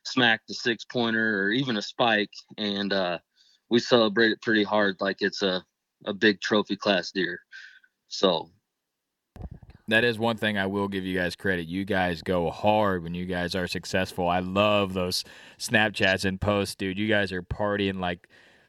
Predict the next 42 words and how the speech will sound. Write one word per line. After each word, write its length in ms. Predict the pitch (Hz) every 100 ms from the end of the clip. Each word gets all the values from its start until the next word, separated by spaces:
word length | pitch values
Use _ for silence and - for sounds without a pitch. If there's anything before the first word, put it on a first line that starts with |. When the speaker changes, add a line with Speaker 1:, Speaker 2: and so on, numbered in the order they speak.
| _
Speaker 2:
crazy, 920 | - 123 123 127 127 131 120 95 92
which 380 | 92 98 - - _ _ 104
Speaker 1:
Oh, 160 | 123
yeah. 220 | 139 151 123
Speaker 2:
is, 300 | 113 104 - 117
Speaker 1:
It 120 | 117 135
Speaker 2:
is 140 | 113
so 240 | - 147
cool 300 | 123 131 123
to 100 | 101
see, 380 | - 127 120 101
you 180 | 95 92
know, 260 | 98 101 101
especially, 640 | 95 - 131 - 101 90 _ _ _ _ -
you 100 | 107
know, 180 | 104
you're 180 | 98 110
partying 420 | - 131 123 110
when 160 | 104 104
you're, 220 | 120 123
when 160 | 120 107
you're 180 | 120 120
killing, 340 | 123 123 117
you're 100 | 104
partying 380 | 90 113 110 101
when 80 | 92
your 100 | 90
buddy's 300 | 107 107 101
killing, 500 | - 113 104 104 104 _ _ -
and 160 | 101 92
you're 120 | 104
all 180 | 107 98
Speaker 1:
Oh. 60 | 117
Speaker 2:
jacked 320 | 104 98 -
up, 240 | 101 101
fired 440 | - 104 101 101 101
up. 240 | 101 101 _
Um, 460 | 92 90 87 85 95 _ _ _ _
and 100 | 113
I 80 | 104
think 320 | 107 147 127
that, 240 | 113 120